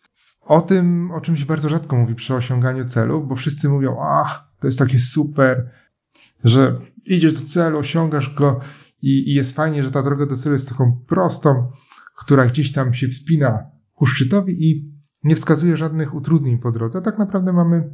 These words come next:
także jak zaczynamy, jesteśmy tacy właśnie naładowani, że ten cel to my zaraz osiągniemy, a potem powolutku nam to nastawienie spada i wpadamy w tą, na, w tą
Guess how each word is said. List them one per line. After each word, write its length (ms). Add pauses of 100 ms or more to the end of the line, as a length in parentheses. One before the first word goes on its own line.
(640)
także 240
jak 80
zaczynamy, 420
jesteśmy 320
tacy 240
właśnie 260
naładowani, 600
że 120
ten 200
cel 440
to 100
my 120
zaraz 320
osiągniemy, 760 (560)
a 80
potem 400
powolutku 500
nam 180
to 80
nastawienie 640 (340)
spada 580
i 400 (260)
wpadamy 400
w 60
tą, 140
na, 240
w 80
tą 100